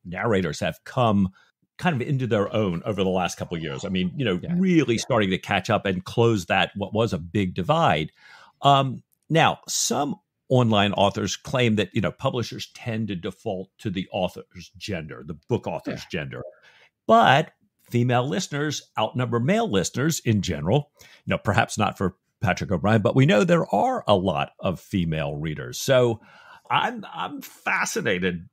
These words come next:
Speaker 1: by the idea. Now, for me personally, I love a lot of dual narration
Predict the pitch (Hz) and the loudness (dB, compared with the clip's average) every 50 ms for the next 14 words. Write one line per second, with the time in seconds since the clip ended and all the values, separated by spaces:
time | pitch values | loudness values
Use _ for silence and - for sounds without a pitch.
0 | _ - 87 82 90 85 85 78 87 90 87 80 73 90 85 80 73 73 69 - | _ -8 -6 -6 -6 -8 -8 -8 -8 -8 -8 -6 -6 -6 -6 -6 -8 -12 -14 -18
1 | _ _ _ _ - 131 107 - - _ _ - 113 _ _ _ _ _ _ _ | _ _ _ _ -4 -2 -2 -4 -6 _ _ -20 -20 _ _ _ _ _ _ _
2 | _ - 151 139 156 165 156 156 - 170 190 190 - - 107 92 92 101 98 - | _ 2 2 4 4 4 2 2 2 0 0 0 -2 -2 -2 -2 -2 -2 -4 -8
3 | _ _ _ _ _ _ _ _ _ _ _ 131 131 151 180 185 170 127 113 104 | _ _ _ _ _ _ _ _ _ _ _ -6 -4 0 2 2 2 2 2 2
4 | 101 98 90 87 - - _ - 104 104 104 104 101 104 98 98 - - - 98 | 0 -2 -4 -6 -8 -12 _ -4 -4 -2 0 0 2 2 2 0 -2 -4 -4 -4
5 | 90 90 92 87 98 151 220 226 202 - - - - _ - 90 87 80 80 78 | -4 -4 -6 -6 -4 -2 -2 -2 -2 -4 -6 -10 -18 _ -12 -8 -8 -6 -6 -6
6 | 78 - - 92 73 67 | -6 -8 -8 -10 -12 -16